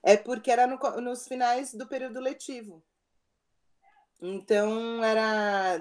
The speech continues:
então eram escolhidos os temas a partir disso, mas era escolhi-, mas era muito, foi, aqui na, na Pipa foi muito ligada às escolas,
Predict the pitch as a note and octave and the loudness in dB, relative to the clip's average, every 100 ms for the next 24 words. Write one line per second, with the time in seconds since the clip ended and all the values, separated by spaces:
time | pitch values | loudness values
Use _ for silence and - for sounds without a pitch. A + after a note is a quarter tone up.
0 | E3 F3+ F#3+ A3+ G#3+ A#3 A#3 A#3+ - A#3+ | -4 -12 -6 0 2 4 2 0 0 2
1 | G3+ F#3 F3 F3 F#3+ - F3+ D#3 D3 D3 | 2 0 -6 -8 -8 -2 0 0 -6 -4
2 | F3 F#3+ F3+ - A3 - G3+ G#3+ A3 - | -2 0 0 -2 -10 -8 -6 -4 -4 -4
3 | G4+ - _ - G#3 A3 A3+ A#3 - A#3+ | -4 -4 _ 2 4 4 0 -2 -6 -6
4 | B3 G#3 A#3 A3+ A3+ A3+ A#3+ A#3+ D4+ F4+ | -4 -6 -6 -4 -2 -2 -4 -6 -8 -8
5 | A3+ C4+ - A3 - B3+ B3+ - G#3+ G3+ | -8 -6 -2 -4 -4 -10 -10 -6 -4 -2
6 | G3 G3 G#3+ A#3 C4+ C#4+ C#4+ B3+ C#4 E4 | -4 -2 -4 -4 -2 -2 -2 -6 -6 -6
7 | D#4 C4+ B3 B3+ C4+ D4+ D4+ _ - A3 | -6 -2 2 2 2 -2 -2 _ -4 -2
8 | A#3 C#4 - D4 B3 G#3 D#3 - - | -2 -4 -2 2 4 2 -2 -10 -16